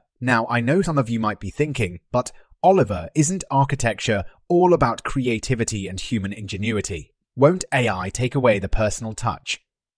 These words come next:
Ah, my dear listeners, nothing could be further from the truth. A I is not here to replace architects and designers, but rather to augment their capabilities.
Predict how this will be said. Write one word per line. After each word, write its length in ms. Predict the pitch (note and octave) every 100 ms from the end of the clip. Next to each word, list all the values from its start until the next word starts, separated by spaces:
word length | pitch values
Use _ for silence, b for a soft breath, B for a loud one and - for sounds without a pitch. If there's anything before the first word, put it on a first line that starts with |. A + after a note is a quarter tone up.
| -
Ah, 220 | A2+ G2+
my 140 | F#2+ F2
dear 240 | G#2 F#2
listeners, 480 | F#2+ - G2 F2+ - - _ -
nothing 460 | A#2 D3 C#3 B2+ G#2
could 140 | G2+
be 100 | G2+
further 360 | - A2+ F#2+ F#2
from 200 | G#2 F2+
the 80 |
truth. 360 | - G2+ D#2+ - - _ _ -
A 140 | C3
I 140 | C3+ A#2+
is 160 | A#2+ B2
not 220 | C#3 -
here 260 | A#2+ G2+
to 140 | F2 G2+
replace 340 | - G#2 F#2+ -
architects 580 | A#2+ A#2+ C3 A2+ - -
and 140 | A2
designers, 680 | G2+ B2+ C#3 A2+ F2+ - - _
but 200 | - A2
rather 440 | C3+ E3 D3+ F2 E2+ b
to 140 | - C3+
augment 540 | A2+ B2+ - F2+ -
their 140 | - G2+
capabilities. 880 | A2+ A2+ C3 B2 - F#2 D#2+ -